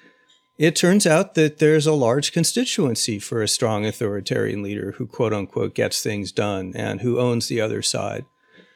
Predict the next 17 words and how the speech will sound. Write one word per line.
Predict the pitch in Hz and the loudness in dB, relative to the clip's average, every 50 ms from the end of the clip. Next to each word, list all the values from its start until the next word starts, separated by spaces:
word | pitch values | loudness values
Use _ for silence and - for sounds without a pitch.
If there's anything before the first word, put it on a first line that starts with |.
| _ _ - | _ _ -4
My | 131 123 120 127 139 165 196 | -2 0 2 4 4 4 4
scenarios | 185 - - 180 165 156 147 143 143 135 135 127 117 | 4 2 2 4 4 6 6 6 6 6 4 4 2
all | 143 131 139 170 190 | 4 4 4 6 4
assume | 180 - - 147 135 127 123 | 4 2 2 0 0 0 0
that | 117 113 | -2 -2
Trump | - - 135 117 110 113 | -4 -4 -4 -4 -4 -2
wins | 120 117 120 117 107 - | -2 0 0 0 0 -2
fair | - - 131 120 123 139 | -4 -2 0 0 2 2
and | 160 165 | 2 0
square | - - - 104 101 110 135 151 - _ _ _ _ _ - | 0 -2 -2 0 0 0 0 -2 -6 _ _ _ _ _ -6
in, | 117 110 113 110 110 113 - - | -4 -4 -4 -4 -4 -6 -8 -10
in | 117 107 | -10 -10
twenty | 110 - - 110 117 131 | -8 -6 -4 -2 -2 -2
twenty-four | 123 - - 110 131 135 - - - 95 110 135 - _ _ _ _ _ _ _ _ _ - | -2 -2 -4 -2 -2 -2 -4 -4 -6 -6 -6 -6 -8 _ _ _ _ _ _ _ _ _ -10
and | - 117 117 117 113 113 117 | -6 -4 -2 -2 -2 -2 -2
becomes | 123 120 - - 127 127 139 139 - | -4 -4 -2 0 0 2 2 0 0
president | - 131 117 113 107 113 120 127 151 175 | 2 2 2 2 2 0 -2 -2 -2 -4